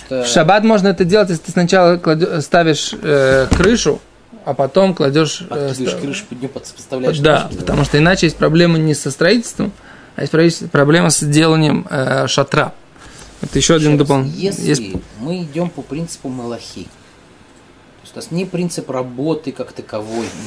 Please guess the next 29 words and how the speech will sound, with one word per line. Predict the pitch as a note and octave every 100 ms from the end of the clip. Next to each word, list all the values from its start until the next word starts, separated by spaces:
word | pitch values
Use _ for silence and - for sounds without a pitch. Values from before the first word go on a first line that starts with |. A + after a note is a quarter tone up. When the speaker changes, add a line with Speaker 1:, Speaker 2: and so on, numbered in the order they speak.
| A2
Speaker 1:
не |
еврейского | A2 A#2 A2 - G2+
рабочего | G#2 G#2+ - F#2
в | -
холе | A2 G#2+
моэд, | G2+ G2 -
а | -
принцип, | B2 C3+ - - - - - -
э, | G2 G#2 F#2+ E2
сиат | - B2+ A#2+
Малаха, | B2 A#2+ - G#3 B3+ B3 -
то | A#2 -
они, | G2+ C#3+
когда | F3+ D#3
составляют | D3+ - C#3+ C#3+
эти | B2+ A#2
столы, | - C3 F#3 B3+ B3 _
грубо | - G#2+
говоря, | G#2 F#2 E2+ - - _
накрывают | G#2+ - B2 G#2+
много | A#2 G2+
столов, | - A#2 G2+
вот | F#2
этих | F#2 -
раз-, | G2 F#2
ра-, | G#2 A2
ра-, | C#3
таких | - - A#2+ - - -
раздвижных | C#3 C3+ D3+ C#3 D3+